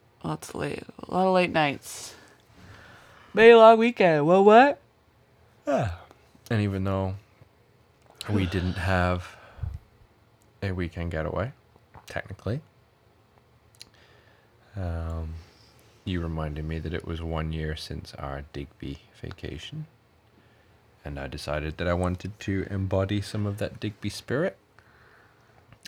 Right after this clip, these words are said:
Speaker 2: And
Speaker 1: <laughs> That, that good old Digby
Speaker 2: good
Speaker 1: spirit.
Speaker 2: old Digby spirit comes in the form of scallops.
Speaker 1: Get a little bit of Digby in ya.
Speaker 2: Uh, and I feel like we did that.
Speaker 1: Yeah, I feel like we did it too. Um,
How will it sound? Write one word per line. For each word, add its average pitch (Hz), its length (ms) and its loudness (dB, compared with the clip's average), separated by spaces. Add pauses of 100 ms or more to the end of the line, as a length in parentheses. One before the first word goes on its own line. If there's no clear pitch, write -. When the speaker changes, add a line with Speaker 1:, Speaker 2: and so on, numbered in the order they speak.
(180)
Speaker 2:
And 120 540 2
Speaker 1:
<laughs> - 80 -2
That, 214 420 4
that 226 360 8
good 381 140 6
old 330 500 8
Digby 302 260 8
Speaker 2:
good 392 100 6
Speaker 1:
spirit. - 320 10 (120)
Speaker 2:
old 147 180 6
Digby 143 360 2
spirit - 680 4 (540)
comes 120 220 2
in 110 60 0
the 107 100 -2
form 107 280 -2
of 95 160 -6
scallops. - 520 -2 (140)
Speaker 1:
Get 359 160 2
a - 20 2
little 330 220 6
bit 294 120 8
of 226 180 6
Digby 226 380 10
in 175 140 10
ya. 147 220 8 (540)
Speaker 2:
Uh, 98 640 -4
and 131 160 -4
I 143 40 -2
feel 160 300 -6
like 165 220 -4
we 190 100 -4
did 247 180 -6
that. - 180 -4 (1300)
Speaker 1:
Yeah, 330 240 10
I 233 60 10
feel 247 160 0
like 208 100 2
we 156 100 0
did 147 120 0
it 127 100 -2
too. 175 200 -2
Um, 127 640 2